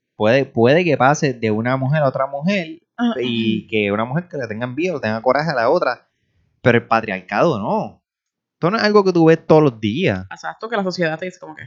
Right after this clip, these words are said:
Speaker 2: "Ay, eres una puta porque
Speaker 1: Ujú.
Speaker 2: llegaste bien risueña y dijiste buen día", y no.
Speaker 1: De
Speaker 2: Sí.
Speaker 1: hecho,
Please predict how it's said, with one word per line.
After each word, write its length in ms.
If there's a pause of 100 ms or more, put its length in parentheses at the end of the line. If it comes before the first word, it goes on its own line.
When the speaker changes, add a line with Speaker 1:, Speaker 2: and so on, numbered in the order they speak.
(100)
Speaker 2:
"Ay, 140
eres 140
una 200
puta 240
porque 180
Speaker 1:
Ujú. 60
Speaker 2:
llegaste 300
bien 180
risueña 520
y 40
dijiste 240
buen 200
día", 400
y 280
no. 640 (960)
Speaker 1:
De 260
Speaker 2:
Sí. 60
Speaker 1:
hecho, 260